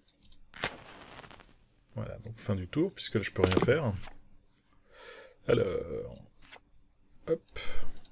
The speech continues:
ça ici, voilà. Donc logiquement, voilà, ça m'a donné une nourriture, et la plante en pot je la garde, donc elle me redonnera de la nourriture plus tard. J'ai besoin d'un mec ici, on le met. J'ai besoin de deux nourritures ici,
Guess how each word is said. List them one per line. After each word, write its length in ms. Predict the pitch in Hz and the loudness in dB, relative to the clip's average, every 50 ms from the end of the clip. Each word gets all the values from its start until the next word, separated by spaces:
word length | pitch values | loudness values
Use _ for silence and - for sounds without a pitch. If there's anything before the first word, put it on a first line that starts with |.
| - - - | -20 -18 -10
ça 220 | - - - - 98 | -4 -4 -2 -2 -2
ici, 340 | 98 - - - - 120 135 147 156 175 - - - - | -4 -4 -6 -4 -2 -2 -2 -4 -6 -8 -12 -16 -14 -10
voilà. 460 | 107 98 87 82 85 92 101 113 117 - - - - - _ - | -8 -6 -6 -4 -4 -2 -2 -2 -2 -4 -8 -20 -20 -14 _ -4
Donc 160 | 113 107 - | -2 0 2
logiquement, 520 | 135 117 110 110 113 - 127 139 156 - - _ _ _ _ _ _ _ - | 2 2 2 0 0 2 2 2 2 0 -4 _ _ _ _ _ _ _ 0
voilà, 200 | - 110 101 92 | 2 4 4 4
ça 140 | - - - | 2 2 2
m'a 80 | 95 98 | 4 6
donné 200 | 104 110 113 117 | 8 8 8 8
une 120 | 127 131 | 8 8
nourriture, 560 | 127 120 113 110 110 113 - 127 143 156 151 | 8 10 10 10 8 8 2 2 4 6 6
et 60 | 123 101 | 8 6
la 80 | 95 | 6
plante 220 | - - 101 95 101 | 6 4 2 2 2
en 60 | 98 | 0
pot 140 | - 147 139 | 2 2 4
je 80 | 120 | 6
la 140 | 110 98 92 | 8 6 6
garde, 200 | 98 107 123 131 | 6 4 2 2
donc 160 | 113 107 113 | 2 2 2
elle 60 | 107 | 2
me 100 | 98 95 | 4 4
redonnera 420 | 92 110 147 151 147 139 127 127 139 | 6 6 6 6 6 4 4 4 2
de 40 | 127 | 4
la 80 | 120 | 4
nourriture 340 | 120 113 104 104 - 120 110 | 6 6 6 6 4 2 0
plus 140 | 117 - - | 0 -2 -6
tard. 180 | - - - - - _ _ - - - - - - - - - - - - - - _ - _ - | -6 -6 -8 -10 -18 _ _ -20 -20 -20 -18 -18 -18 -20 -20 -20 -20 -20 -20 -20 -20 _ -20 _ -2
J'ai 140 | - 110 117 | 4 4 6
besoin 280 | 120 143 131 147 160 | 6 6 4 4 4
d'un 120 | 151 147 143 | 4 4 4
mec 220 | 139 139 120 - | 2 0 0 0
ici, 380 | 123 113 113 - 143 160 202 214 - - - - - | -2 -2 -2 -2 -2 -4 -4 -6 -8 -14 -10 -2 0
on 80 | 110 | 2
le 140 | 104 98 98 | 2 4 4
met. 280 | 107 120 139 160 175 160 | 4 4 4 4 2 0
J'ai 140 | 123 127 | 0 0
besoin 300 | 117 120 127 117 123 143 | 2 4 4 4 4 4
de 100 | 135 120 | 4 4
deux 160 | 107 104 147 160 | 4 4 4 4
nourritures 480 | 170 165 147 143 135 - - 127 117 | 4 4 2 2 0 0 2 2 4
ici, 240 | 113 113 - - - | 4 4 2 -2 -6